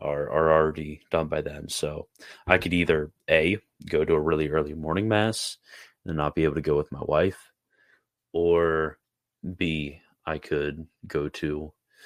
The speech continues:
the local mass, or C, I could go to the S S P X one. And the, the other two options were not satisfactory. France in the seventies and eighties, yes,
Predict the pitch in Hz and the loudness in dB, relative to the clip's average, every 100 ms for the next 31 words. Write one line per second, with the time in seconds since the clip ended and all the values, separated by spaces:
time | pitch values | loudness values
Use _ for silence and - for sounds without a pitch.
0 | - - - _ - 80 73 71 71 78 | -20 -20 -20 _ -8 -4 -4 -2 -4 -2
1 | 92 101 110 110 - - - - _ _ | 0 2 2 0 -6 -10 -12 -18 _ _
2 | 82 80 - 78 76 - 78 71 71 - | -2 -2 -2 -2 -4 -6 -6 -6 -8 -10
3 | - - - 64 - - - - - _ | -10 -10 -8 -8 -10 -12 -14 -18 -20 _
4 | - - - - - - _ _ _ _ | -16 -14 -14 -14 -16 -18 _ _ _ _
5 | _ _ _ _ _ _ - - - - | _ _ _ _ _ _ -20 -18 -18 -18
6 | - - _ _ _ - 87 82 76 - | -20 -20 _ _ _ -4 0 2 0 -6
7 | _ - _ _ - 117 95 95 95 78 | _ -20 _ _ 2 6 8 6 6 4
8 | 76 - 78 78 76 73 73 - - - | 4 -2 -6 -4 -4 -4 -10 -10 -10 -10
9 | _ _ _ - - 69 - 73 71 - | _ _ _ -2 -2 -2 -4 -4 -6 -8
10 | 64 73 - _ _ _ _ _ _ _ | -10 -10 -14 _ _ _ _ _ _ _
11 | _ _ _ _ _ _ _ _ _ _ | _ _ _ _ _ _ _ _ _ _
12 | _ _ _ _ _ _ _ _ _ _ | _ _ _ _ _ _ _ _ _ _
13 | - - - 101 87 95 85 90 85 80 | -20 -6 6 6 6 0 2 2 2 -2
14 | 80 78 76 76 - 80 - - - | -4 -4 -4 -6 -2 2 2 -2 -10